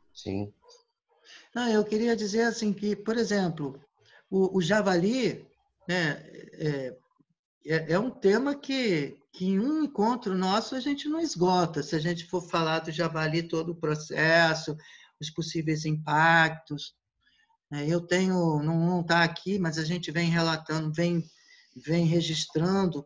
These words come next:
Speaker 2: por fotografia científica as, as, os impactos que eles vêm causando no ambiente, e são impactos graves.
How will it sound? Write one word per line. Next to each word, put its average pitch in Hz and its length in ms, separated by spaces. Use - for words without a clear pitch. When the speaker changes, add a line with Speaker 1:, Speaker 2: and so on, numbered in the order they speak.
Speaker 2:
por 151 140
fotografia 156 680
científica 160 800
as, - 360
as, - 340
os 156 120
impactos 170 560
que - 100
eles 160 220
vêm 160 160
causando 156 600
no 151 140
ambiente, 151 680
e 214 80
são - 240
impactos - 460
graves. 160 760